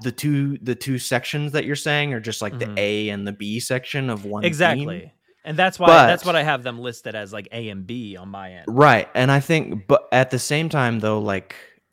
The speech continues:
Speaker 1: like I was saying about, like, how the, how this music is used in, like, trailers and media and in the public eye and in concerts and stuff, like,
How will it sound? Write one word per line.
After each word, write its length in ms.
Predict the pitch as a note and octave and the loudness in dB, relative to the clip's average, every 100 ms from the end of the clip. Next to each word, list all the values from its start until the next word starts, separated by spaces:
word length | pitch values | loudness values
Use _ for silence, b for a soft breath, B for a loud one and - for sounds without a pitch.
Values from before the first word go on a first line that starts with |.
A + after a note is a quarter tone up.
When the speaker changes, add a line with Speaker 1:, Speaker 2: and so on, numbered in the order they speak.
| _ _ _ - | _ _ _ -16
Speaker 1:
like 300 | G2 A#2 A#2 | -4 -2 2
I 120 | B2+ | 4
was 140 | C#3 B2+ | 4 0
saying 360 | A#2 G#2+ G#2 | -2 0 0
about, 280 | G#2 G#2 G2 | 2 2 2
like, 240 | G2+ F#2+ - | -2 -8 -12
how 300 | - A2 G#2+ | -6 -4 -2
the, 240 | G#2 G#2 | -4 -6
how 160 | G#2+ A#2 | -4 -4
this 180 | A2 - | -4 -6
music 300 | A2 G#2 G2+ | -8 -8 -8
is 180 | G2 G2+ | -10 -6
used 400 | A2 G#2+ G#2+ G#2 | -2 -2 -2 -4
in, 120 | G2+ | -4
like, 200 | G2 - | -4 -6
trailers 400 | - A2 G#2+ G2+ | -2 -2 -2 -4
and 140 | F#2+ F#2 | -6 -4
media 400 | A2+ A2+ G#2 G#2 | -2 -2 -2 -4
and 380 | F#2 F2+ E2+ E2+ | -6 -8 -10 -10
in 120 | A2+ G#2 | -8 -6
the 60 | |
public 340 | A2+ A2 G#2 A#2 | -4 -4 -2 0
eye 560 | B2 A#2 G#2 G2 G#2 - | 0 0 -2 -2 -6 -6
and 160 | G2+ G2+ | -6 -4
in 100 | G2+ | -2
concerts 500 | C3+ D3+ C3+ F#2+ - | 0 0 0 -4 -6
and 100 | F#2+ | -6
stuff, 240 | A2+ G#2+ | -4 -2
like, 220 | G#2+ G2+ | -4 -8